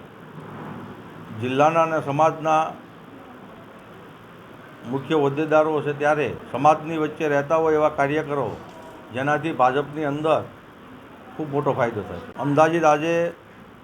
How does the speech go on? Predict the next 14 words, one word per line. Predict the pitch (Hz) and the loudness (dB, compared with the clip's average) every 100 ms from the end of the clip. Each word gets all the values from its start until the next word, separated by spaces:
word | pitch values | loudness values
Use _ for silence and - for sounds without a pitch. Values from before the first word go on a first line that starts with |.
| - - | -20 -8
દોઢસોથી | 143 139 139 160 156 156 | -2 -2 -2 -6 -4 -4
પોણે | 143 151 143 | -2 0 0
બસો | 143 151 143 85 - - | -2 0 -2 -2 -8 0
કાર્યકર્તાઓ, | 131 143 147 143 139 151 156 160 - - - - 117 | 2 4 2 0 2 2 4 0 -4 -12 -18 -14 -4
જેની | 135 151 147 | -2 -2 -4
અંદર | 156 160 156 156 - - - | 0 2 2 0 -12 -14 -10
પ્રદેશની | 123 135 143 143 151 | -6 -2 -4 -4 -4
અંદર | 151 147 | -2 0
કામ | 151 151 | 0 0
કરતા | 143 143 156 151 | -4 0 2 2
હોય, | 151 139 | 0 -4
જિલ્લાના | 113 120 123 123 | -4 -2 -2 -2
હોદ્દેદારો | 127 139 143 147 147 | -2 -2 2 2 2
કામ | 147 | 0